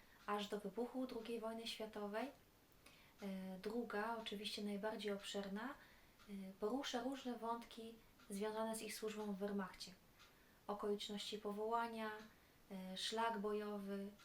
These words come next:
e, kontakty z rodziną, codzienność w wojsku, walki, rany, śmierć. A trzecia, e, pokazuje, jak wyglądała pamięć, e, albo czy raczej może niepamięć o służbie w Wehrmachcie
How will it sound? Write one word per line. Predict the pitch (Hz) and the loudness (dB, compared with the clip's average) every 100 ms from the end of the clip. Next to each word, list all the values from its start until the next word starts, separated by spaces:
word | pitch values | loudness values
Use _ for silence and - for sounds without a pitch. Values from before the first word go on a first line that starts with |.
| - - - - | -20 -20 -18 -10
e, | 190 | -6
kontakty | - 208 208 - 214 | 0 0 0 0 0
z | |
rodziną, | 208 220 208 247 220 214 214 208 208 | 2 2 4 4 4 -2 -4 -6 -6
codzienność | - 208 214 247 240 220 208 | -2 0 4 4 4 0 -4
w | 190 | -2
wojsku, | 202 208 - - 196 196 - - - - 202 | 0 0 -2 -4 -6 -6 -14 -20 -20 -14 2
walki, | 214 233 226 - 220 208 202 | 8 8 8 -2 -6 -4 0
rany, | 208 214 214 214 214 220 - - | 2 2 0 -6 -8 -12 -16 -4
śmierć. | - 214 208 214 240 - - - - - - - - - - | -2 0 0 -2 -6 -12 -14 -20 -20 -20 -20 -18 -16 -6 -2
A | - | 0
trzecia, | - 285 330 - 247 269 - - - - - | 2 2 4 6 6 6 0 -16 -20 -20 -6
e, | 202 196 196 202 - | -2 0 0 -2 -4
pokazuje, | - 220 208 233 240 240 | -2 0 2 0 2 2
jak | 226 226 | 2 0
wyglądała | 226 214 214 208 220 214 208 196 - - - 196 190 | -2 0 0 2 4 4 2 0 -4 -14 -16 -10 -4
pamięć, | 214 214 196 208 277 - - - | 0 2 2 2 0 -2 -6 -6
e, | 202 190 185 | -8 -6 -6
albo | 185 196 | -8 -8
czy | - 202 | -6 -2
raczej | 202 208 | -2 0
może | 208 208 208 | 0 2 2
niepamięć | 254 254 202 190 196 233 302 - - - - - - - - | 2 2 0 2 0 0 -2 -8 -16 -20 -20 -20 -18 -10 0
o | 202 202 208 | 4 6 4
służbie | - 240 240 240 202 | 2 2 4 2 2
w | |
Wehrmachcie | 214 208 220 220 - 208 202 | 2 2 0 0 0 2 0